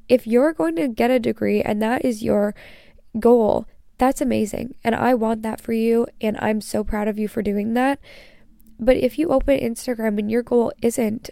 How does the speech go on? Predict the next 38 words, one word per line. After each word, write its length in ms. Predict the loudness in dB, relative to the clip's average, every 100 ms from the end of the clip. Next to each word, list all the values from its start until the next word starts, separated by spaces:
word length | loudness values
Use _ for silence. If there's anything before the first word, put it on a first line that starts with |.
| -2
a 140 | 0
degree, 640 | 2 0 2 2 2 0 -4 -12 -20 -20 -10
but 140 | -2 -2
you 140 | 0
get 180 | -2 0
down 260 | 0 2 2
on 120 | 0
yourself 580 | 0 -2 0 0 0 -4
about 260 | -2 0 2
not 140 | 0
having 380 | -2 -2 -2 -2
one, 180 | -2 -2
it 140 | -2
doesn't 360 | -2 -2 -2 -4
make 240 | -4 -6
sense. 400 | -6 -6 -6 -8 -18 -20 -20 -20 -8
You, 220 | -2 -2 0
if 180 | 0 0
that's 320 | 0 -2 -4
you, 400 | -4 0 0 -2 -6 -18 -20 -20 -4
you 140 | -2
have 220 | 2 0
to 100 | 0
sit 200 | -4 -4
down 200 | -2 0
and 120 | 0 0
really 300 | 0 0 0
ask 340 | -2 -4 -6
yourself, 440 | -6 -4 -2 -4 -4
"Is 160 | -6 -4
that 160 | -4
something 320 | -4 -4 -4 -2
I 100 | -2
want? 400 | -4 -4 -6 -8 -2
And 100 | 2
if 220 | 2 2
it 80 | -2
is, 420 | -2 -2 -6 -12